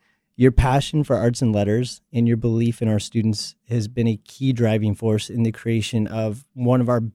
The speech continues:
best things we do, our Imagine a World competition series. And I often quote you when speaking to our students when you say, "If you can do P L S, you can do mergers and acquisitions." I just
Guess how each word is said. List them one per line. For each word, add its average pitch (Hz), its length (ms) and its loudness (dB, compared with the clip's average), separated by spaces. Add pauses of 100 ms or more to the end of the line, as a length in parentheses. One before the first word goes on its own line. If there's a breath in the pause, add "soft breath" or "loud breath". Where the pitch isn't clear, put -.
(360)
best 135 260 0
things 120 240 2
we 113 140 0
do, 113 300 0
our 117 140 -2
Imagine 113 360 2
a 110 60 0
World 110 360 0
competition 110 600 -6
series. 104 360 -2 (680 soft breath)
And 135 140 6
I 127 120 6
often 151 340 2
quote 143 260 2
you 117 380 0
when 117 200 2
speaking 127 380 0
to 117 80 4
our 107 100 4
students 117 520 0
when 113 140 2
you 117 100 2
say, 110 400 0 (100)
"If 110 180 -8
you 139 120 0
can 135 120 0
do 123 120 6
P 127 180 -2
L 113 140 4
S, 107 200 0
you 113 80 -10
can 117 140 -6
do 110 100 0
mergers 107 440 0
and 107 80 -4
acquisitions." 101 720 -6
I - 80 -6
just - 260 -10